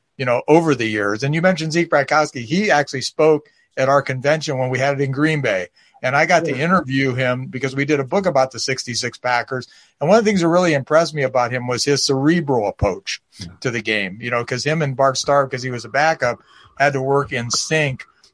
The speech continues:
Speaker 1: And, you know, they basically knew what each other was going to do. And that's what Lombardi sort of required of them is, you know, that, that way, if he did have to come in, he didn't miss a beat. And he often said that, that they were always in sync together.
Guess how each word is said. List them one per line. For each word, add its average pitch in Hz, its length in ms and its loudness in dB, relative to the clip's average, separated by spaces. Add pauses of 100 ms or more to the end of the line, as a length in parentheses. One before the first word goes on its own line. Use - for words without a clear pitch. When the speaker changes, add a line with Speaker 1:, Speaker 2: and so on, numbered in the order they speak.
(120)
Speaker 1:
And, 131 380 -2
you 135 80 -2
know, 120 140 0
they 143 200 0
basically 151 440 0
knew 156 140 2
what 151 120 2
each 139 160 -4
other 147 200 2
was 127 140 -6
going 135 240 -2
to 120 80 -4
do. 135 360 0
And 120 100 -4
that's 135 200 0
what 127 120 -4
Lombardi 127 460 -2
sort 127 240 -2
of 113 180 -12
required 139 520 0
of 110 100 -12
them 117 280 -2
is, 113 220 -6 (280)
you 135 80 -8
know, 127 120 0
that, 123 120 -6
that 156 200 4
way, 135 320 2 (260)
if 131 100 -2
he 139 120 6
did 165 160 8
have 160 180 6
to 139 80 -6
come 123 220 0
in, 113 280 0 (320)
he 160 140 4
didn't 170 180 4
miss 147 200 0
a 120 60 -4
beat. 120 380 -2 (200)
And 120 120 -6
he 135 120 0
often 131 280 0
said 160 280 0
that, 127 220 0
that 123 100 -14
they 135 120 0
were 135 160 2
always 165 300 4
in 139 120 -4
sync 151 340 -2
together. 117 440 -2